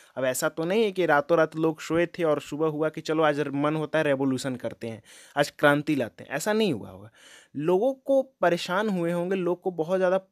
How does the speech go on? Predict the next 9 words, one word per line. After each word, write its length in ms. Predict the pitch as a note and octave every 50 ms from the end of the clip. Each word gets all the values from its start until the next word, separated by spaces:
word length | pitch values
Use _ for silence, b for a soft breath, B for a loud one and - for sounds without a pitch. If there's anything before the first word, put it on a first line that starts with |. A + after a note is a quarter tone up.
| _ -
सफ़र 340 | - - D#3 D3+ - A3+ A3
करना 300 | - F#3 E3 D#3+ D#3+ D3+
पड़ा 180 | - C#3+ C#3
होगा 280 | C3+ C#3+ D3 D3+ E3 F#3
और 160 | F3 E3+ F3
उस 180 | F#3+ F#3 - -
परेशानी 580 | - - D#3+ D#3 D#3+ D#3 - E3 D3+ D#3 -
के 120 | G#3+ A3 G3+
कारण 420 | - - D3+ C#3+ D3+ D#3+ C3 G2+